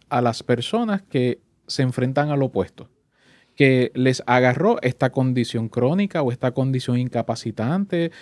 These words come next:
o les tomó por sorpresa esta demencia. No vamos a mencionar nombres porque muchos saben cuáles, a cuáles nos referimos. Y ese familiar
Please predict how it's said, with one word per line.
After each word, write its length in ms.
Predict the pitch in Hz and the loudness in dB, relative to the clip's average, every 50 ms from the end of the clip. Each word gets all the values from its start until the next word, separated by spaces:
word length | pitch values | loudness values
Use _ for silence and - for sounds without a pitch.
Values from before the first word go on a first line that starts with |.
| - - - - | -20 -20 -6 0
o 140 | - 131 | 2 4
les 160 | 135 131 127 - | 4 4 2 0
tomó 280 | - 131 123 123 123 | -2 0 0 0 0
por 160 | 127 151 147 | 0 0 0
sorpresa 640 | - - 143 123 - - 127 135 135 - 143 - - - | 0 0 -2 -2 0 0 -2 -2 0 -2 -4 -6 -4 -4
esta 340 | 127 135 - _ - 127 | -6 -6 -6 _ -4 -4
demencia. 720 | 120 117 113 110 113 123 170 202 196 - 165 175 190 - _ _ _ - | -2 -2 -2 -2 -2 -2 -2 -2 -2 -2 -2 -4 -4 -6 _ _ _ -10
No 160 | - 110 113 110 | -4 0 2 4
vamos 240 | 113 120 131 131 | 4 2 2 0
a 60 | 143 131 | -2 -2
mencionar 400 | 131 127 - - 131 117 117 117 | -2 -2 -2 -2 -2 -2 -2 -2
nombres 320 | 120 120 123 135 127 - | -2 -2 0 0 0 0
porque 220 | - 123 110 - 110 | 0 -2 -2 -2 -4
muchos 320 | 110 113 107 - 123 117 | -4 -4 -6 -4 -6 -6
saben 300 | - 123 113 113 113 110 | -2 0 0 0 0 -2
cuáles, 420 | - - 113 110 113 113 113 - - - | -2 0 0 0 0 -2 -4 -6 -12 -8
a 100 | 107 101 | -8 -6
cuáles 260 | - 107 104 107 113 | -2 -2 -2 -2 -4
nos 160 | 120 117 113 | -4 -6 -4
referimos. 680 | - 113 110 - 131 135 202 269 285 254 233 233 - _ - - - - - - - - - - _ | -4 -4 -4 -2 -2 -2 0 0 -2 -2 -4 -6 -6 _ -20 -20 -20 -20 -20 -20 -20 -20 -20 -16 _
Y 140 | - 123 127 | -2 0 2
ese 200 | 139 139 - 147 - | 2 2 0 -4 -2
familiar 640 | - 185 180 180 175 170 180 185 185 190 180 - | -2 -2 0 0 0 2 2 2 2 2 0 -2